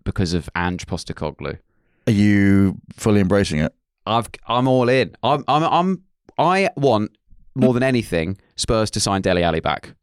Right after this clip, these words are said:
Speaker 1: off the back of that interview.
Speaker 2: Right, okay.
Speaker 1: He's back in a major way. Everyone, get him in your fantasy team. He's re-, he,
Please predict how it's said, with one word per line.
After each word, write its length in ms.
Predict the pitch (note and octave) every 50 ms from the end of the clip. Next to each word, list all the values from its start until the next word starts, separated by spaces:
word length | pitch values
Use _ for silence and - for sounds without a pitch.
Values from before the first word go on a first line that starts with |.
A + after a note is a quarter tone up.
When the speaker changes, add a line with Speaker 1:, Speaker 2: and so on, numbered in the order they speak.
| _ _ _
Speaker 1:
off 140 | G2 - -
the 60 | -
back 180 | F#2 E2+ -
of 60 | F#2+ F2
that 120 | D#2+ B1
interview. 380 | D#2 D#2+ - E2+ C2 D2 D2 D#2 - -
Speaker 2:
Right, 200 | G#2 G#2 G2 F2 G#2+ -
okay. 220 | G2 F#2+ F#2+ G#2 G#2+ - - - - - -
Speaker 1:
He's 240 | B2+ C3+ E3+ E3 -
back 380 | - F#3+ F#3+ F#3 - - - A#2
in 60 | A#2+
a 40 | A2+
major 300 | A#2+ B2+ B2+ A2+ A#2 A2
way. 320 | G#2+ G#2 F2 B1+ - - _ _ _ _ _
Everyone, 340 | - D3+ D#3+ C#3 C#3+ A#2+ G#2
get 180 | A2+ - C#3+ -
him 100 | C#3 C#3+
in 60 | C3
your 60 | B2+
fantasy 340 | - B2+ G#2 G2 G2 G#2+ G2
team. 320 | - F#2 E2+ D#2 - - _ _ _ _ _
He's 280 | - A#2+ A2+ - -
re-, 300 | A2+ A#2 C#3 D3 D#3 D3+ - - - -
he, 140 | - B2+